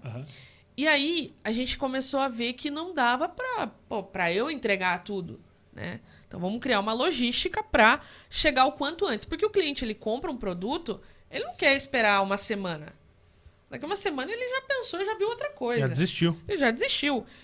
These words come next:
Speaker 2: Ele quer comprar agora de manhã e ser entregado à tarde. Ele quer que a entrega seja rápida, com segurança,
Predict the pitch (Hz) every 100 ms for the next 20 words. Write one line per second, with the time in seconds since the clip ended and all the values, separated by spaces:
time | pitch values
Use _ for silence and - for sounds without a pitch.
0 | - 269 - 453 440 349 269 214 170 -
1 | - - - 226 240 214 202 262 403 440
2 | 427 453 381 453 539 539 247 262 220 180
3 | - - _ _ - 202 220 220 415 392
4 | 349 381 - 349 359 233 196 196 - 415
5 | 571 - _ _ _ _ _ _ _ 285
6 | 302 311 240 214 180 208 262